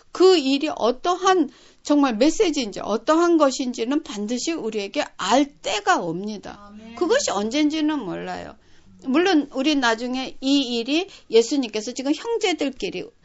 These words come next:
Speaker 1: 제자들끼리 서로 어떻게 섬겨야 되는지의 본을 보여주시는 모습이었어요. "주인이고 선생인 내가 너희들의 발을 씻겼으니 너희들도 서로 그래라. 섬기는 자가 큰 자다.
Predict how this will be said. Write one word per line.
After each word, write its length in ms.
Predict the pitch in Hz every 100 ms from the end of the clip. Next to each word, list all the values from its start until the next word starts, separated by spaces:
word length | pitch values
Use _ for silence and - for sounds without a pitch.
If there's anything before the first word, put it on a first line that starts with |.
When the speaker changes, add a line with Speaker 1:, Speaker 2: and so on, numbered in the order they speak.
| _ _
Speaker 1:
제자들끼리 880 | - 302 294 320 294 285 285 240 269
서로 320 | 294 370 349
어떻게 500 | - 208 208 302 349
섬겨야 520 | 330 392 330 302 269
되는지의 520 | 247 220 208 208 285 294
본을 380 | 196 220 285 285
보여주시는 680 | 320 311 285 254 277 262 262
모습이었어요. 720 | 208 - - 165 - - - - _ _ _ _ _ _
"주인이고 680 | - - 330 349 330 330 349
선생인 640 | - 381 359 359 330 320
내가 400 | 202 214 240 339
너희들의 540 | 330 302 294 285 269 262
발을 220 | 220 220
씻겼으니 680 | - 233 202 190 180 180 - - -
너희들도 540 | 240 226 202 196 175 262
서로 320 | - 320 311
그래라. 340 | - 71 - - - - - -
섬기는 560 | - 392 330 339 302 254
자가 480 | 214 196 302 - - - - - -
큰 220 | - 403 302
자다. 400 | 208 - 80